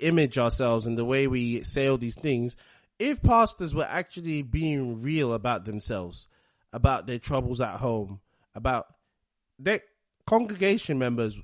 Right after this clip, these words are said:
will leave. Let's not even lie. Like, people will up and leave if people, Christian leaders, were really honest about the fact that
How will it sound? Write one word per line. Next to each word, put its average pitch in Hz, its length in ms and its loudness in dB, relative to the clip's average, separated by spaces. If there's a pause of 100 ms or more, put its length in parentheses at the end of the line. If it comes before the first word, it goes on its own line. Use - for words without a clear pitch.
(100)
will 120 280 -4
leave. 110 520 -6 (160)
Let's 147 240 -4
not 143 220 0
even 104 280 -8
lie. 85 300 -8 (360)
Like, 110 400 -4
people 190 380 0
will 165 180 -2
up 147 220 0
and 147 180 0
leave 123 440 -4
if 131 160 -6 (320)
people, 147 640 -2 (380)
Christian 160 420 -2
leaders, 131 540 -2 (320)
were 127 340 2 (140)
really 165 720 2
honest 139 520 0 (300)
about 131 520 4 (380)
the 135 160 -6
fact 156 340 -2
that 127 340 0